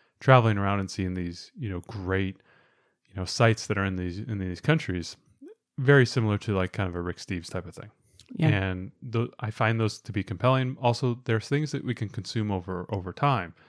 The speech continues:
Speaker 1: We can watch a little bit here today and maybe, "Oh,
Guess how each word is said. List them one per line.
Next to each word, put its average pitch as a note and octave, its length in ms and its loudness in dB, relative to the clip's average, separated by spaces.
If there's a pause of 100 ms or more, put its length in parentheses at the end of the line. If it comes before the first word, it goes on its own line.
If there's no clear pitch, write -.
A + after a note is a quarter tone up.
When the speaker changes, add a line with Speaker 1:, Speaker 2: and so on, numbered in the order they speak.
(360)
Speaker 1:
We B2 120 4
can G#2+ 120 4
watch F#2+ 320 4
a A2 60 -2
little F#2+ 240 0
bit G2+ 140 -2
here G2 200 0
today C#3 600 2 (480)
and A#2+ 80 2
maybe, A2 240 4
"Oh, D3+ 400 -2